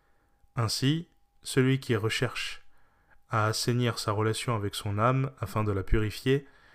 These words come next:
se doit de comprendre l'importance des interdits dans le jeûne et l'entraînement dans ce que nous allons affronter après ce mois, lorsque les démons seront libérés et la facilitation des actions se verra estompée.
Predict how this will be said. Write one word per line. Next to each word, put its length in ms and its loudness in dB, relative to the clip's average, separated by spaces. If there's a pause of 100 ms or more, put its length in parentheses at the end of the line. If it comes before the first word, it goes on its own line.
(200)
se 160 -2
doit 120 8
de 100 8
comprendre 420 2
l'importance 560 2
des 160 -2
interdits 460 -2
dans 180 -2
le 80 -2
jeûne 540 2 (480)
et 320 2 (500)
l'entraînement 1040 0 (160)
dans 140 0
ce 140 -2
que 140 -2
nous 300 -2
allons 280 0
affronter 500 -2
après 240 12
ce 160 -2
mois, 360 -6 (640)
lorsque 240 2
les 160 0
démons 320 0
seront 300 0
libérés 560 -2
et 80 0
la 120 2
facilitation 640 -2
des 200 -2
actions 320 -4
se 120 -6
verra 360 -2
estompée. 580 -4